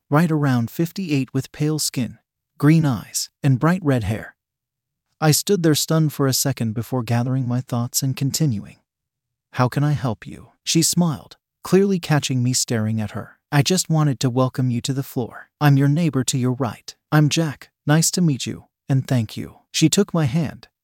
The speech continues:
"I'm Lindsay. My friends will be so excited, such a handsome fella moved in." Her smile took me in even though she was teasing me. "Well, I look forward to meeting them. I'll have to entertain once I have light in here."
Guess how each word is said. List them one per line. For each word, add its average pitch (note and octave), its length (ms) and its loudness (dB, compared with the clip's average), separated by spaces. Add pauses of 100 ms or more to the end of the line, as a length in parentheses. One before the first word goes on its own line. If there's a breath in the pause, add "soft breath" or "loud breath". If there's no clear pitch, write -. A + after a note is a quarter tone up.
"I'm C#3 200 4
Lindsay. - 480 -2 (100)
My D#3+ 120 6
friends D#3+ 460 0
will C#3 120 2
be C3 120 4
so G3 240 0
excited, D#3 540 -2
such - 240 -2
a B2 60 2
handsome B2 520 -2
fella A2+ 300 -2
moved A#2 340 -4
in." A2 140 -8 (220)
Her D#3+ 120 6
smile F3 480 0
took - 260 -2
me D3+ 160 2
in C3 120 0
even C#3 240 2
though A#2 140 0
she - 180 -4
was B2 180 -2
teasing G#2 400 -6
me. - 200 -20 (200)
"Well, B2+ 300 2 (120)
I D3 120 2
look E3+ 200 0
forward C#3 460 -2
to D#3 100 0
meeting A2 320 0
them. - 180 -18 (200)
I'll C#3+ 140 6
have F#3 240 0
to - 120 -6
entertain C#3 520 0
once C#3 220 0
I B2+ 80 0
have B2 200 -2
light G#2+ 240 -4
in A#2+ 140 -8
here." G#2+ 320 -14